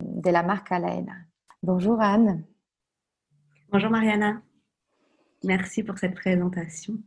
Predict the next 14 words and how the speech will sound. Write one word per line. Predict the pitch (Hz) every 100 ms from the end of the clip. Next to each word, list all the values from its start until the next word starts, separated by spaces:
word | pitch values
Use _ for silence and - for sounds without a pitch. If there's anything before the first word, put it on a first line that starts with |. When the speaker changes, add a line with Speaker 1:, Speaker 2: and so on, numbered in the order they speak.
| _ _ -
Speaker 1:
Écoute, | 180 180
je | 185
suis | 185 196 180
ravie | 226 240 214 240
de | 208
te | 190 190
voir, | 185 190 208 233
de | 190
te | - 185
revoir, | 180 247 214 214 214 233 202 170
parce | 190 180
qu'on | - 190 185 - 190
se | 190 - 185 180
suit, | 175 - 226 247